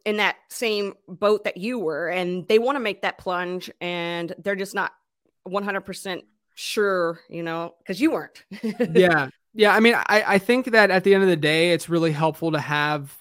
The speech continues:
Speaker 2: skill sets that are not just,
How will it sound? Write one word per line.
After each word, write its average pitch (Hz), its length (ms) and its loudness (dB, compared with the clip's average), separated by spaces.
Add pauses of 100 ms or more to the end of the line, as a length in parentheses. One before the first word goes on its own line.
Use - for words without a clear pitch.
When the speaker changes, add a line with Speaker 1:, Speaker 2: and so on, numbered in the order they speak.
(220)
Speaker 2:
skill 170 340 0
sets 165 300 -2
that 160 160 0
are 147 160 0
not 147 420 -2
just, 151 640 -4